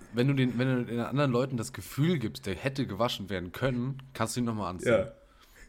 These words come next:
Speaker 1: Das ist kein
Speaker 2: <laughs>
Speaker 1: Problem. Und solange er nicht riecht, kann man den auch immer noch anziehen. Also kann man den immer weiter sieben Tage auf den, auf den Stuhl legen und dann wieder anziehen.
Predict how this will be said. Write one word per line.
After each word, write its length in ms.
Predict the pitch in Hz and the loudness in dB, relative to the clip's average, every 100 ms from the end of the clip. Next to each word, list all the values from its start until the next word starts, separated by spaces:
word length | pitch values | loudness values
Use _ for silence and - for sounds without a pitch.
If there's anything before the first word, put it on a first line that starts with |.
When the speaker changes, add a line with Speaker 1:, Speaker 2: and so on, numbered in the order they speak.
| - | 6
Speaker 1:
Das 160 | 202 131 | 6 8
ist 60 | - | 4
kein 120 | 104 | 0
Speaker 2:
<laughs> 40 | |
Speaker 1:
Problem. 300 | 87 80 85 - - _ _ _ _ - - - | -2 -8 -8 -12 -20 _ _ _ _ -18 -18 -4
Und 120 | 135 120 | 0 0
solange 300 | 107 110 110 | 2 0 0
er 100 | 101 | 0
nicht 220 | 98 - | -2 0
riecht, 220 | 113 135 | 0 0
kann 120 | 131 98 | -2 -2
man 60 | |
den 80 | 85 | -2
auch 80 | 80 | -2
immer 160 | 87 104 | 0 0
noch 180 | 87 | -2
anziehen. 260 | 73 80 - | -4 -10 -8
Also 160 | 90 87 | -8 -6
kann 160 | - | -8
man 120 | 82 | -6
den 20 | 82 | -4
immer 180 | 95 87 | -4 -2
weiter 280 | 87 107 90 - - - - - - - | -2 -4 -8 -12 -20 -20 -20 -20 -20 -18
sieben 280 | - 117 117 | -2 2 2
Tage 260 | 110 104 101 | 2 0 0
auf 120 | 95 | -2
den, 120 | 98 - | -6 -8
auf 140 | - 95 | -10 -8
den 100 | 95 | -8
Stuhl 260 | - 117 | -4 -2
legen 340 | 117 123 127 135 | 2 0 0 -4
und 120 | 117 | -4
dann 180 | 110 113 | -2 -2
wieder 160 | 117 104 | -2 -4
anziehen. 380 | 90 - 80 | -6 -8 -12